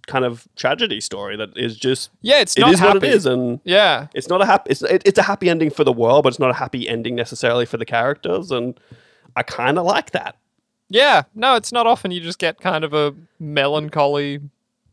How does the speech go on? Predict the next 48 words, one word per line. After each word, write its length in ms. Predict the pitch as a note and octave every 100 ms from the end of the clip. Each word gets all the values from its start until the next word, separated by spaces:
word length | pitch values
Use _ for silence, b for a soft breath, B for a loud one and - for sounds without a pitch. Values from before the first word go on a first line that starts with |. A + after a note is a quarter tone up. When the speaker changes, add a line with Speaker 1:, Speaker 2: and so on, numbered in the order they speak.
| _ _ _
Speaker 1:
Yeah, 260 | F3+ A3+ A#2
like, 220 | A#2+ E3
it's 60 |
Speaker 2:
story. 120 | - G3
Speaker 1:
just, 180 | F3
um, 320 | D3+ C3 A#2+ D3
Speaker 2:
<laughs> 40 |
It's 140 | - -
Speaker 1:
oh, 80 | D3+
okay, 120 | F#3
but, 140 | F3+ -
oh, 240 | D#3 - E4
mm, 220 | G#3 C4
so, 80 | - E4
Speaker 2:
I 40 | B3
Speaker 1:
ooh, 140 | C4+
Speaker 2:
guess 140 | F#4 G3
Speaker 1:
it's 80 | D3+
Speaker 2:
that, 160 | D#3+
Speaker 1:
over. 220 | D#3+ B3+ -
<laughs> 20 |
Speaker 2:
that's 340 | C4 - - A#3+
Speaker 1:
That's 280 | - D4 C#4+
it. 40 | -
Speaker 2:
devastating. 580 | A3 E4+ - - - -
Speaker 1:
Uh, 220 | C3 C3+
so 160 | - - D#3 - -
it, 160 | C#3+ C#3
it's 120 | D3
almost 320 | E3+ D#3 D3
like 120 | C#3
a, 360 | C3+ B2 A#2+ A#2 - -
I 80 | B2+
wanna 300 | A#2+ C3 C3+
see 420 | - C3+ B2+ B2+
the 200 | A#2+ B2+
end 200 | A#2+ B2+
of 120 | C3
it, 220 | C#3+ C3+
but 140 | - A#2
I 80 | A2+
also 340 | A#2 A2+ A#2
don't 220 | A2 A#2
want 160 | A2+ A2
it 60 |
to 80 | -
be 120 | A#2+
ruined. 460 | A2 A2 G#2+ G2 -